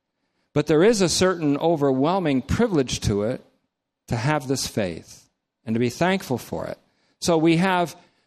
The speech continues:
the obligation to be thankful if God has evoked faith in these realities in us.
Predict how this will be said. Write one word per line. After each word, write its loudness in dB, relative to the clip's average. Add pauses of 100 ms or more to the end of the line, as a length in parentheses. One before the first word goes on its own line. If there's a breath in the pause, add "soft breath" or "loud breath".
(140 soft breath)
the 2
obligation 0
to 0
be 0
thankful -2
if -4
God 0
has -2
evoked 0
faith -2
in -2
these -2
realities -4
in -2
us. -8